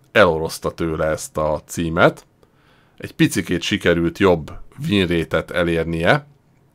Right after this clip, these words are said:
mint a Duci Maxnak, Rátkai Gergőnek. Egyébként minimális a különbség kettejük között, ha jól emlékszem, akkor ötvennyolc százalék a Szőke Budáé és ötvenkét százalék a Duci Maxé.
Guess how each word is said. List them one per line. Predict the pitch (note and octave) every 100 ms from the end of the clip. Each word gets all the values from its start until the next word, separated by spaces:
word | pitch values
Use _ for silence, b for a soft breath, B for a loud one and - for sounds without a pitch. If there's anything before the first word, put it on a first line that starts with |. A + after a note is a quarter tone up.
| _ _ _ _ -
mint | E2+ E2 F2
a |
Duci | E2 E2+ F#2
Maxnak, | E2 D#2+ - B2+ - - _ _ _ _
Rátkai | - D#2 - E2
Gergőnek. | E2 E2+ F2 F2+ D3+ E3 _ _ _
Egyébként | G#2+ G#2+ - A2 -
minimális | A#2+ C3+ A2 G2 F#2 F#2+
a |
különbség | A#2 G#2 - -
kettejük | A2+ G#2+ G2+ F#2+ F#2+
között, | G#2 G#2 A2+ -
ha | -
jól | G2+ A#2
emlékszem, | G2+ F#2+ - G2
akkor | - G2+
ötvennyolc | A2 G#2 F#2+ F2+ F#2+ F2+ -
százalék | E2+ E2+ F2 E2 D#2+ E2+
a |
Szőke | - F#2 F2+ G2
Budáé | F#2+ F#2+ F#2+ G2+ B2
és | - F#2 -
ötvenkét | G#2 F#2+ F#2 E2+ F#2 D#2+
százalék | - D#2+ D2+ D#2 D2 D#2
a |
Duci | D#2+ - D#2+
Maxé. | D2+ - F#2+ B2+